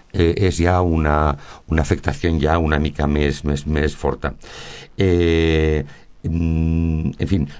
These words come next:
no augmenta, eh, el risc de, de càncer colorectal i, i quan exploren i se fa colonoscòpies no troben res. Per tant, diem que és una malaltia funcional.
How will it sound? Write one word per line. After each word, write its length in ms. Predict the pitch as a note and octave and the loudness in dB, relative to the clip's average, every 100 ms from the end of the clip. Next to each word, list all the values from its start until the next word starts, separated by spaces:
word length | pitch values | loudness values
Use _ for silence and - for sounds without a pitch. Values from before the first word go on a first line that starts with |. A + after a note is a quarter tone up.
| - | 0
no 220 | G2 G2+ | 4 6
augmenta, 680 | G#2+ G2+ G#2 G2+ - D2 C2 | 6 4 4 2 2 0 0
eh, 520 | - E2+ D#2+ D#2+ D#2+ F#2+ | 2 2 4 2 2 2
el 360 | E2+ D#2+ D#2+ | 2 4 4
risc 260 | E2 A2 C#2+ | 2 2 2
de, 140 | E2 - | 0 0
de 220 | D2+ D2 | -2 0
càncer 320 | F2 F#2 G2 | 0 0 -2
colorectal 800 | D2+ G2+ F#2+ F#2 D2+ - A2+ C#3 C#3+ - - - - | 0 0 2 0 -2 0 2 0 -4 -14 -20 -14 0
i, 240 | A#2+ C3+ - | 2 2 2
i 160 | F2 D#2+ C#2+ | 2 2 2
quan 520 | D#2 D2 C#2+ C#2+ D2+ | 0 2 2 0 -2
exploren 560 | D2+ - D2+ F2 E2+ F2 | -6 -4 0 2 2 0
i 60 | |
se 100 | - | -2
fa 120 | C#2+ E2 | -4 -2
colonoscòpies 800 | D#2+ E2 D2+ - E2 - G2+ - | 0 0 -2 -2 -2 0 -2 0
no 220 | D2+ D2+ | 0 0
troben 380 | C#2+ C#2+ D#2 E2 D#2+ F#2 - - - | -2 0 2 0 -2 -10 -14 -16 -8
res. 340 | - - - - - | -4 -4 -6 -18 -6
Per 140 | C#2 C#2+ | -4 0
tant, 220 | D#2 E2 | 0 0
diem 280 | C#2+ D2 E2 | 0 0 0
que 100 | - | 0
és 100 | D2 | -2
una 100 | D2 | 0
malaltia 380 | C#2+ D2 C#2+ D2 | 0 0 -2 -2
funcional. 540 | - C#2+ - C2+ - | -2 -6 -6 -6 -8